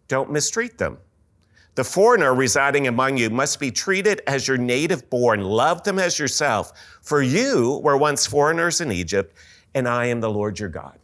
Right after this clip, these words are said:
And here is God saying, when you enter the land, when you're starting this new nation, uh, you wanna make sure everyone feels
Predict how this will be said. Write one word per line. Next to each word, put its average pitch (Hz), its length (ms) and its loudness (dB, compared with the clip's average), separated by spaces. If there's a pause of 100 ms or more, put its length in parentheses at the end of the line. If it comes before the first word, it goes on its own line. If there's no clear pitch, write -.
(480)
And 139 160 2
here 220 200 6
is 208 100 2
God 147 240 0
saying, 123 220 0
when 180 160 2
you 214 140 0
enter 160 200 0
the 127 140 0
land, 117 280 -2
when 123 140 -2
you're 127 100 -2
starting 170 640 -2
this 147 260 -2
new 139 160 -4
nation, 123 400 -2
uh, 127 60 -2
you 135 280 -4
wanna 202 240 0
make 147 240 -2
sure - 340 -4
everyone 170 540 -2
feels 139 600 -2